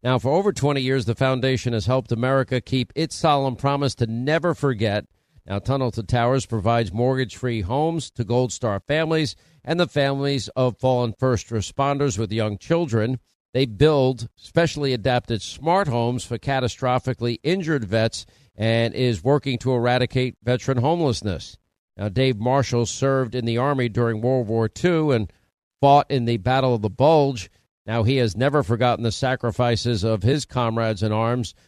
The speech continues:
nor the efforts of first responders on nine eleven and in the days and months that followed. He is a loyal and proud foundation donor. Tunnel to Towers is committed to supporting our vets, first responders, and their families,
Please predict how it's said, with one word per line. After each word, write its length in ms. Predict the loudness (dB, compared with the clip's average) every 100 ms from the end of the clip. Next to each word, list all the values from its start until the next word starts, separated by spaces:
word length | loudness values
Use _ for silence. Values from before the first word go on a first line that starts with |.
| _
nor 180 | 0 0
the 200 | 0 -4 -4
efforts 520 | -4 0 -2 -2 -6 -4
of 140 | -2
first 340 | 0 0 -2
responders 720 | -4 -6 -2 -2 0 0 0 0
on 180 | -2
nine 220 | -2 -4 -4
eleven 560 | -2 0 2 2 2 -2
and 160 | -2
in 120 | -2 -2
the 120 | -4
days 400 | -2 0 0 -2
and 100 | -2
months 300 | -2 -2 -2
that 180 | -4 -2
followed. 540 | 2 2 4 0 -4 _ _ _ _
He 80 | -2
is 160 | 0
a 40 | 0
loyal 520 | 0 0 2 2 0
and 120 | -2
proud 380 | -2 2 2 0
foundation 680 | 0 0 0 0 0 -2 2
donor. 440 | 4 4 0 -6 _ _ _ -4
Tunnel 240 | -2 0
to 120 | -2
Towers 460 | 0 2 4 2 0
is 140 | -2
committed 500 | -2 -2 0 0 0 -2
to 120 | -4
supporting 500 | -4 -4 -2 -2 0
our 140 | -2
vets, 340 | 0 0 0 -2
first 380 | -2 -2 -2
responders, 720 | -4 -6 -2 0 0 0 -2 -2
and 200 | -2 0
their 160 | -2 -4
families, 600 | 0 0 2 0 -2